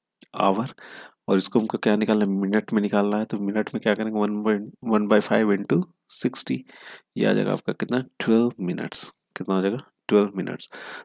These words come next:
तो कौन सा ऑप्शन सही हो जाएगा हमारा, बी ऑप्शन क्या हो जाएगा, यहाँ से करेक्ट हो जाएगा, ठीक है फ्रेंड्स। तो फ्रेंड्स, I hope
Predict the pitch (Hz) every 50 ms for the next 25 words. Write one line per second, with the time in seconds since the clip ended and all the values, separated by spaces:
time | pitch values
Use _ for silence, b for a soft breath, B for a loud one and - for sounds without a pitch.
0 | B - 95 - 101 98 101 104 113 104 95 117 110 - - 113 110 107 107 101
1 | 101 95 92 92 90 90 90 90 95 110 110 101 98 - 104 101 92 - 98 95
2 | 95 92 95 92 90 - 156 156 160 - _ _ - - 92 87 87 - - -
3 | - - - - - - - - _ _ _ _ - - _ _ - B B B
4 | B B B B B B B B - - 120 117 120 113 131 135 147 160 - -
5 | - - - _ _ _ _ _ - - - - 107 - - - 113 123 143 151
6 | - - - - - 123 123 120 82 98 98 98 98 101 113 120 120 -